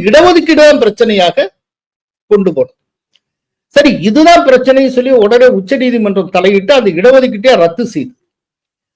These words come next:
ரத்து செய்ததுக்கு பிறகும் போராட்டம் தொடர்ந்தது. அப்ப என்ன ரீசன் சொன்னாங்க அப்படின்னா, ஷேக் ஹசீனா பதவி விலக வேண்டும் அப்படின்னாங்க. ஆனா ஷேக் ஹசீனாவோ பதவியும் விலகினார், அதோட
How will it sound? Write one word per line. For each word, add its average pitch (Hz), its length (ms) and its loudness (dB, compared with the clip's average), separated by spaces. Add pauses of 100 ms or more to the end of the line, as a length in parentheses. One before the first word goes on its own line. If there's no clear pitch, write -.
(100)
ரத்து 254 360 2
செய்ததுக்கு 349 600 0
பிறகும் 302 360 0
போராட்டம் 254 500 0
தொடர்ந்தது. 156 420 -2
அப்ப 330 220 -4
என்ன 339 220 2
ரீசன் 277 440 -2
சொன்னாங்க 233 360 -2
அப்படின்னா, 180 340 -4 (600)
ஷேக் 359 380 0
ஹசீனா 254 300 2 (160)
பதவி 381 380 2
விலக 339 300 2
வேண்டும் 233 400 0 (360)
அப்படின்னாங்க. 139 500 -10 (760)
ஆனா 349 140 0 (100)
ஷேக் 339 340 0
ஹசீனாவோ 277 500 -2
பதவியும் 311 520 -2
விலகினார், 269 520 0
அதோட 269 240 2